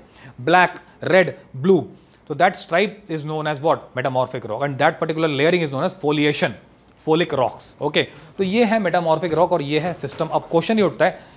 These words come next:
कि igneous sedimentary से metamorphic तो बन गया, ठीक है,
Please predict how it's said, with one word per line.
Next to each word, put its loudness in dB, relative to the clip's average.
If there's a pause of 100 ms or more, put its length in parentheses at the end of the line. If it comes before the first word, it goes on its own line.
(240)
कि -2
igneous 2
sedimentary 0
से 0
metamorphic 0
तो -6
बन -2
गया, -6 (760)
ठीक 0
है, -2